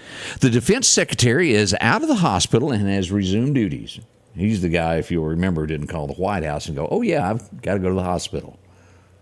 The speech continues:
Had a very high, important job, and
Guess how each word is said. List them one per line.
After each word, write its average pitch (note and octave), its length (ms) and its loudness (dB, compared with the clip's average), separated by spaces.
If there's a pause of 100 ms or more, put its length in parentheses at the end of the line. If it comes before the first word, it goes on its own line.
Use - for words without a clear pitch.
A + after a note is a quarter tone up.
(580)
Had F#2 120 2
a E2 40 0
very E2+ 380 0
high, F2 320 -4
important D2 560 -4
job, D#2+ 420 0
and C2 200 -4